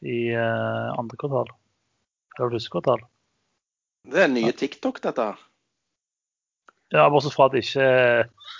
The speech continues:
Speaker 1: <laughs> ikke helt det samme, men, men ja, Sven, det er nye TikTok.
Speaker 2: Ja, ungene mine, de er på TikTok hele tiden, de er aldri på Kahoot. Bortsett
Speaker 1: Nei.
Speaker 2: fra på skolen når de må.
Speaker 1: Det, den tar vi på disclaimeren. Men, eh, men ja,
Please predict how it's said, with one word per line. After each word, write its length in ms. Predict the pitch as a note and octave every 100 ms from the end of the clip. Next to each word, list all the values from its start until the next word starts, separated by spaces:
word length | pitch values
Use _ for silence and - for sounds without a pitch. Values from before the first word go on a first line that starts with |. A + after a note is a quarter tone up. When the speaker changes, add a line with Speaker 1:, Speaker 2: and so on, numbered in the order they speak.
| -
Speaker 1:
<laughs> 40 | D4+ - - - - _ - - _ -
ikke 160 | D#3+ - -
helt 220 | C3 C3
det 120 | C#3 B2+
samme, 320 | G#2+ A#2+ C#3+ -
men, 200 | C3+ C3 C#3+
men 140 | C3 C3
ja, 120 | C3+
Sven, 240 | - B2+ A#2
det 120 | B2+
er 80 | D3
nye 100 | C3
TikTok. 500 | B2 - F#3+ - - _ _ _ - - -
Speaker 2:
Ja, 140 | F#3 F#3
ungene 320 | E3 D3 F3+
mine, 180 | D3 E3
de 140 | D3+ E3+
er 80 | F#3
på 80 |
TikTok 360 | - E3+ - D#3
hele 140 | C3 B2+
tiden, 200 | C#3+ D3+
de 80 | C3
er 60 | G#2+
aldri 180 | G2 D3
på 120 | D#3+
Kahoot. 420 | D#3 A2 - - _ _ _ _ _ -
Bortsett 220 | D3 D#3+
Speaker 1:
Nei. 60 | D3
Speaker 2:
fra 80 | C3
på 120 | C3+
skolen 400 | - B2+ G#2 B2+
når 140 | B2 A2+
de 40 |
må. 160 | G#2+ G2+ B2 - _ _ _ _ _ _ -
Speaker 1:
Det, 80 | C#3+ C3+ C3+ B2+ C3
den 140 | B2+ C3
tar 120 | B2+
vi 60 | B2
på 140 | B2 B2
disclaimeren. 500 | B2+ - C3 C3 - -
Men, 160 | D3+ D#3
eh, 220 | D3+ C#3+ C#3
men 120 | D#3
ja, 120 | C#3